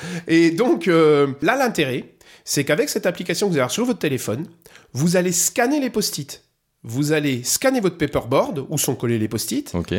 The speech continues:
Speaker 1: Et l'application va reconnaître tous les post-it et va vous les télécharger un par un dans votre téléphone.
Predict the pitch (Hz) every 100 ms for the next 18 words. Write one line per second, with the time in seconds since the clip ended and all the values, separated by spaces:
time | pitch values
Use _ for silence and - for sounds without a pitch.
0 | 165 - - - - 135 196 247 240 214
1 | - 214 151 131 131 135 285 262 254 220
2 | 156 - - _ 285 277 196 180 - 233
3 | - - _ _ _ _ 139 143 175 165
4 | 160 160 294 277 - 214 175 151 - -
5 | 269 269 214 202 170 131 123 107 107 170